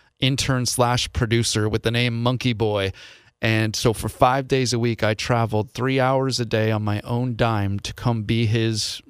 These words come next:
right-hand man. And, uh, in the end, I made a, a fake tape. Somebody helped me put together a, "Hey, it's Kiss one oh six point one, I'm blah, blah, blah." And so I was able to go cross town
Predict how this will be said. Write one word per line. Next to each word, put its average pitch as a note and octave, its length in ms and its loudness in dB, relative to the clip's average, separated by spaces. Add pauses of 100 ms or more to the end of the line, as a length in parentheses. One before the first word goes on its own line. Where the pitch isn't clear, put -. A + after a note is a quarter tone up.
(100)
right-hand A#2+ 580 -2
man. A#2+ 340 -2 (560)
And, B2 300 2
uh, A#2+ 260 4
in C3+ 140 0
the C3+ 140 2
end, D3 200 2
I C#3 40 2
made B2+ 240 0
a, G#2+ 240 0
a A2 120 -2
fake - 460 -2
tape. C#3 400 0
Somebody C3+ 320 2
helped B2 220 2
me B2+ 40 -2
put - 220 -2
together B2+ 460 2
a, A2 320 4
"Hey, F#3+ 260 0
it's E3+ 140 -6
Kiss - 200 -2
one F#3+ 100 0
oh F#3 40 0
six F#3+ 240 -4
point G3 240 0
one, F#3 380 0
I'm F3+ 140 -2
blah, F#3+ 180 0
blah, G2+ 100 -4
blah." G2+ 220 0 (440)
And B2+ 280 0
so C3+ 120 2
I A#2+ 60 2
was B2 160 -2
able B2+ 200 -2
to - 100 -10
go A#2+ 200 -2
cross A#2 440 -2
town A2+ 480 -2